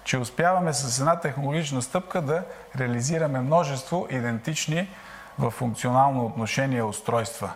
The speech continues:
И ето точно този тип силициеви пластини можем да тестваме на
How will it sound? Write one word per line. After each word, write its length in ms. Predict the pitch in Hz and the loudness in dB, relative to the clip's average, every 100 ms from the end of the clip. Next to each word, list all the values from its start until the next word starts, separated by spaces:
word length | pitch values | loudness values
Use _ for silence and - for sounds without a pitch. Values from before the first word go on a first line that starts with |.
| - - - | -12 -18 -6
И 160 | 196 110 | -2 0
ето 220 | 170 170 156 | 0 0 0
точно 420 | 175 170 160 135 | 0 0 -2 0
този 340 | 160 147 131 | 0 0 -4
тип 420 | - 160 - - - - - - - - - | -2 -4 -6 -14 -16 -16 -20 -20 -20 -16 -6
силициеви 640 | - 123 139 - 123 113 | 0 0 0 0 -2 -2
пластини 680 | - 113 - 147 147 208 240 - - - 139 | -2 -2 -2 -2 -2 -2 -4 -12 -20 -4 2
можем 400 | 156 147 185 147 | 2 4 2 2
да 80 | |
тестваме 600 | 117 160 156 - 139 175 | 2 0 0 -2 0 2
на 280 | 170 165 190 | 4 4 2